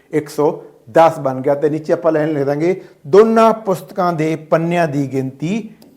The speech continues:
ਇੱਕ ਸੌ ਦਸ ਹੈ। ਇਸ ਤਰ੍ਹਾਂ ਆਪਣਾ ਸਵਾਲ ਹੱਲ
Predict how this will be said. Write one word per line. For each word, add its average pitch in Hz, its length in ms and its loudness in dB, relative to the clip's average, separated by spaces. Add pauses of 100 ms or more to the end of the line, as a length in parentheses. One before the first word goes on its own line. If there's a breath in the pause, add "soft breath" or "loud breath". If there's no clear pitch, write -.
(140)
ਇੱਕ 135 400 -6
ਸੌ 143 580 -6 (720)
ਦਸ 123 480 -4
ਹੈ। 107 340 -12
ਇਸ 160 220 -6
ਤਰ੍ਹਾਂ 139 240 -6
ਆਪਣਾ 127 300 -8
ਸਵਾਲ 131 540 -4 (440 loud breath)
ਹੱਲ 139 320 0